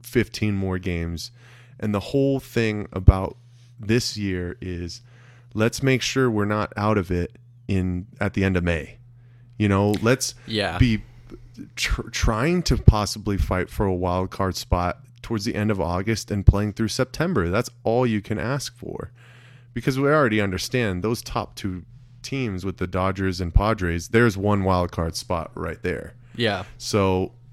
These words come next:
Speaker 1: it's an uphill battle, but as long as you're fighting towards the end of the season and maybe some lucky bounces go your way, you know, that's a win as a whole, I'd say.
Speaker 2: Without a doubt. I mean,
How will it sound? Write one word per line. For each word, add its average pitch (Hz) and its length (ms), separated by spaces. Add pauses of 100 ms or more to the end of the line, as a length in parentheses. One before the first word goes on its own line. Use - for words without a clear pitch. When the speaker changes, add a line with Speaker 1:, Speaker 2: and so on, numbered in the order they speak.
(580)
Speaker 1:
it's 117 240
an 110 100
uphill 107 400
battle, 92 500
but 90 320
as 101 140
long 110 220
as 104 100
you're 101 140
fighting 104 500
towards 98 280
the 98 100
end 101 100
of 95 60
the 92 80
season 95 500
and 90 300
maybe 92 420
some 90 380 (180)
lucky 92 320
bounces 92 480
go 90 200
your 85 180
way, 90 400 (760)
you 92 80
know, 90 140
that's 98 260
a 85 60
win 92 440 (680)
as 98 180
a 113 60
whole, 98 320
I'd 76 160
say. 76 280 (1400)
Speaker 2:
Without 160 320
a 113 40
doubt. 107 240
I 123 60
mean, 131 280